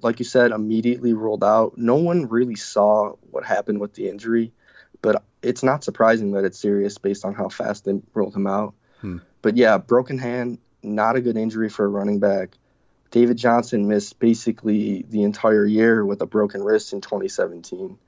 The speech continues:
Speaker 1: That's not what I'm seeing on Twitter. The Schefter report makes it sound like it's a week-to-week thing, but he's out for Thursday, and very possible he misses multiple games. Jonathan Williams,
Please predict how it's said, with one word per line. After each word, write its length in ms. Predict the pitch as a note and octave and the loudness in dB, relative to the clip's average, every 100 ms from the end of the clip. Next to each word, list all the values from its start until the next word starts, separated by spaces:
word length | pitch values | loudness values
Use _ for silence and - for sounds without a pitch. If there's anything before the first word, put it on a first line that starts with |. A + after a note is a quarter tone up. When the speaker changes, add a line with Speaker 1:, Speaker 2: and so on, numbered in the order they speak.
| _ _ _ _ _ - | _ _ _ _ _ -2
Speaker 1:
That's 220 | G#2 - | -2 2
not 240 | A#2+ C#3 | 2 2
what 120 | D#3 | 0
I'm 80 | C#3+ | 0
seeing 320 | C#3 D3 C#3+ | -2 -2 0
on 140 | C#3+ C3 | 0 0
Twitter. 480 | - C3+ C#3+ C#3+ C3 | 2 2 4 2 -2
The 100 | - | -8
Schefter 440 | - A#2+ B2 C3+ | -2 0 0 0
report 420 | B2 A#2+ B2 A#2+ | -2 0 0 0
makes 280 | A#2 A2 - | 0 -4 -4
it 80 | - | -10
sound 400 | - G2 A2+ A#2 | -4 0 2 2
like 200 | G#2+ G#2 | 0 0
it's 140 | F#2+ | -6
a 60 | F#2+ | -6
week-to-week 600 | G2 G#2+ - G2 G2 G#2 | -4 -4 -4 -2 -2 -2
thing, 380 | - B2+ B2+ C3 _ _ _ _ _ | 0 2 2 -2 _ _ _ _ _
but 120 | A2+ | 0
he's 160 | A2+ G#2 | 2 4
out 220 | G#2+ A#2 | 2 2
for 100 | C3 | -2
Thursday, 720 | B2 A#2 A#2+ A2+ A#2 A2+ A#2 A2 - | 0 2 2 2 4 4 2 -4 -6
and 380 | A#2 G#2+ G#2 F#2+ | -2 0 0 2
very 240 | A2 A2 | 2 2
possible 460 | G#2 G#2+ G#2 A2 G#2 | 2 0 0 -2 -2
he 100 | G#2 | -2
misses 380 | G#2 G2+ G2+ G#2 | -2 -4 -8 -8
multiple 460 | G2 G#2 - A2 | -8 -4 -2 0
games. 520 | A2+ A2+ A2 A2+ - _ _ _ _ _ _ _ | 0 -2 -2 -8 -20 _ _ _ _ _ _ _
Jonathan 420 | A#2+ C#3 C#3+ D3+ | 2 2 2 2
Williams, 640 | C#3+ D3+ D3+ C#3+ - - | 2 2 0 -2 -6 -16